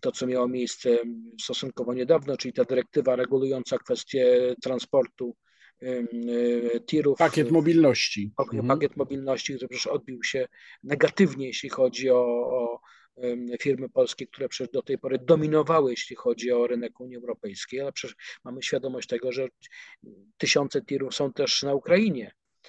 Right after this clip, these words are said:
Speaker 1: Y, tysiące tirów będą jeździły y, w obie strony. Wobec tego będzie to też konkurencja dla rynku polskiego i nie ma się co dziwić, że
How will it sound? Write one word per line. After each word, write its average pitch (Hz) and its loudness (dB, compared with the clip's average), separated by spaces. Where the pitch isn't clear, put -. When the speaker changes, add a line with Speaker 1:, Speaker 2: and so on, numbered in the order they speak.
Speaker 1:
Y, 120 -2
tysiące 123 -6
tirów 127 -4
będą 131 -4
jeździły 123 -2
y, 127 0
w 123 -2
obie 123 2
strony. 123 -2
Wobec 123 -6
tego 131 -2
będzie 127 -6
to 123 -12
też 123 -6
konkurencja 127 -4
dla 127 0
rynku 127 -6
polskiego 117 -4
i 139 -6
nie 170 4
ma 160 2
się - -4
co 131 -8
dziwić, 104 -10
że 117 -4